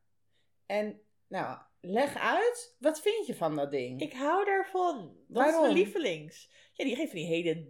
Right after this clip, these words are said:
Speaker 2: diep-, diepe, doffe pijn. Die dringt helemaal door, dat je het helemaal in je spieren, zeg maar, voelt.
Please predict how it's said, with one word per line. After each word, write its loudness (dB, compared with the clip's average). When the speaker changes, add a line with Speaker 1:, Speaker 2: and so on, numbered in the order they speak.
Speaker 2:
diep-, -6
diepe, -2
doffe -6
pijn. -6
Die -12
dringt -4
helemaal -2
door, 2
dat 0
je -6
het -4
helemaal -6
in -10
je -12
spieren, -4
zeg -12
maar, -10
voelt. -14